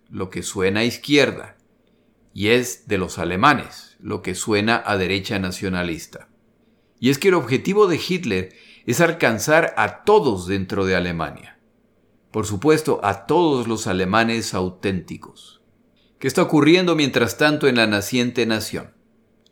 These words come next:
Entre mil novecientos diecinueve y mil novecientos veintitrés, la naciente República Alemana enfrenta graves crisis financieras.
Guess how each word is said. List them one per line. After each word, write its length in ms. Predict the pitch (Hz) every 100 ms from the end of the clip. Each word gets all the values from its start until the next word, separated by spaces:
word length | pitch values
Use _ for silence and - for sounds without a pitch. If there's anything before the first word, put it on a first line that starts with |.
| _ _ _
Entre 260 | 113 120
mil 140 | 143 214
novecientos 600 | 202 180 185 185 190 156
diecinueve 480 | 139 135 135 156
y 40 | 151
mil 200 | 143 156
novecientos 680 | 151 127 - 143 139 131 104
veintitrés, 800 | 123 131 143 - 80 - - 101
la 100 | 98
naciente 540 | 101 98 156 160 170
República 560 | 160 170 147 151 147 127
Alemana 560 | 107 113 135 143 135
enfrenta 680 | - 107 90 - 139 135 123
graves 560 | 95 104 127 147 147 139
crisis 460 | - 123 120 135 120
financieras. 920 | - 123 127 - 143 139 101 - -